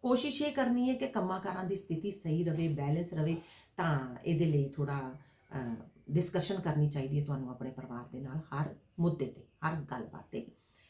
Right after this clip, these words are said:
ਜੀਵਨ ਸਾਥੀ ਦੀ ਸਿਹਤ, ਅਹ, ਦਾ ਧਿਆਨ ਰੱਖਣਾ ਜ਼ਰੂਰੀ ਹੈ। ਬਹਿਸਬਾਜ਼ੀ ਤੋਂ ਤੇ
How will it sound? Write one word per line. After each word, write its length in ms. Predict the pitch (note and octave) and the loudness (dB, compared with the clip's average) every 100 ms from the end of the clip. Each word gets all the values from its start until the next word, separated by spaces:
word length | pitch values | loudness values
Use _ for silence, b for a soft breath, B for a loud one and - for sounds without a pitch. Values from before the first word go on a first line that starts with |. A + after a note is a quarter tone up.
| b G3+ | b 6
ਜੀਵਨ 220 | A#3+ B3+ | 6 8
ਸਾਥੀ 300 | B3 A#3 A3+ | 4 4 4
ਦੀ 220 | A3+ A3+ | 6 4
ਸਿਹਤ, 400 | - F3+ F3+ - | 4 2 2 0
ਅਹ, 540 | G3+ G#3 - - D#3+ | 2 2 0 0 0
ਦਾ 160 | D3+ D#3 | 2 0
ਧਿਆਨ 300 | D#3 F3+ D#3 | 0 0 2
ਰੱਖਣਾ 300 | D3 D#3 D3 | 0 2 2
ਜ਼ਰੂਰੀ 380 | C#3+ C#3+ D3+ G#3+ | 2 2 2 0
ਹੈ। 60 | |
ਬਹਿਸਬਾਜ਼ੀ 500 | A3+ D3+ D3 C#3+ C#3 | 0 -2 -2 -8 -8
ਤੋਂ 160 | C#3+ C#3 | -8 -6
ਤੇ 160 | C3 | -6